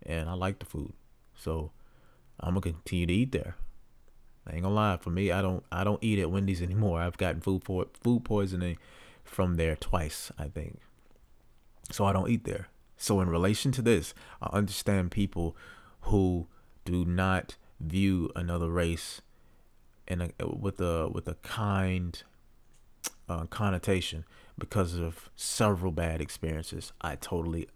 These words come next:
I totally understand that. But at one, at what point does somebody choose to meet that person where they are and say, "Hey, I apologize that you had this experience,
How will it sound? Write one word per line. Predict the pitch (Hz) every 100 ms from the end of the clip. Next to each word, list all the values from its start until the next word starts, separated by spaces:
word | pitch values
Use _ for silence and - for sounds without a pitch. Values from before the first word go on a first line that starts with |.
| -
I | - -
totally | - 101 95 87
understand | 87 80 - 78 73 67
that. | 57 - - - - - - - - - - - - - - -
But | 92
at | 80
one, | 80 95 92 - - -
at | 87 73
what | 92 104 113 -
point | - 120 95 - - - - - - - - - - - - - - - - - -
does | 92 90
somebody | 101 98 92 85
choose | - - 104 92 82
to | 87
meet | 87 87 -
that | - -
person | 92 87 90 80
where | 80
they | 80 80
are | 87 80 82 - - - -
and | 80
say, | -
"Hey, | 82 92 87 82
I | 85
apologize | 82 - - 98 92 85 87 85 85
that | 85 -
you | 90
had | 87 85 -
this | 82 -
experience, | 80 - 82 80 80 - -